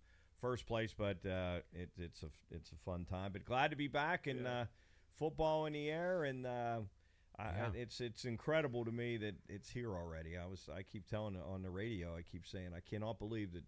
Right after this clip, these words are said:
Speaker 1: n-, we're, a week from tomorrow, uh, high school football opens up." And actually, uh, let's see, from this Saturday,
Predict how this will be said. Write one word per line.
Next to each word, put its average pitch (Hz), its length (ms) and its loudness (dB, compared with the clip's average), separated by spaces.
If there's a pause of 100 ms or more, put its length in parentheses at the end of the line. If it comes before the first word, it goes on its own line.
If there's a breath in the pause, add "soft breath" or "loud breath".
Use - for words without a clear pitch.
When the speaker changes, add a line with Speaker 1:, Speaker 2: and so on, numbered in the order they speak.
(120)
Speaker 1:
n-, 92 80 -8 (180)
we're, 98 220 -4
a 95 80 -2
week 113 240 -2
from 107 160 -4
tomorrow, 101 560 0 (440 soft breath)
uh, 82 220 -6
high 101 140 -2
school 101 200 -6
football 92 460 -4
opens 80 260 -8
up." 76 200 -8 (520)
And 82 140 -4
actually, 104 460 -4
uh, 101 160 -2
let's 113 200 -6
see, 123 460 -6 (160)
from 104 340 -4
this 139 240 -4
Saturday, 117 920 -2